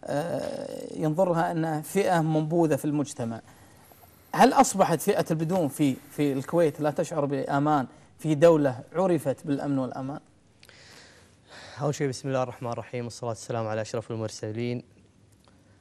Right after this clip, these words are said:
Speaker 2: آه، أشكركم على هذا اللقاء، وأتمنى أن احنا ننور المشاهدين ونبدي الآراء إن شاء الله اللي يستفيد منها الكل.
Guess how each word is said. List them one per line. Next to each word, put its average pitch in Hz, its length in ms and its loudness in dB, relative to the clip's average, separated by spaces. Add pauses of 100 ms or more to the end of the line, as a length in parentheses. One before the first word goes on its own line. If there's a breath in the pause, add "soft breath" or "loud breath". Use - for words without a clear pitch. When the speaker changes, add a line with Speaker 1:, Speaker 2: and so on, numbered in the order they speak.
(400 soft breath)
Speaker 2:
آه، 117 720 -2 (100)
أشكركم - 480 2
على 120 160 0
هذا 120 200 0
اللقاء، 117 540 -4 (760)
وأتمنى 131 560 0
أن 127 120 -2
احنا 131 540 -4
ننور 131 400 0
المشاهدين 120 840 -4
ونبدي 127 260 -2
الآراء 123 400 0
إن 117 60 -10
شاء 120 200 -4
الله 120 140 -2
اللي 117 200 -4
يستفيد 113 400 -8
منها 107 160 -4
الكل. - 240 -12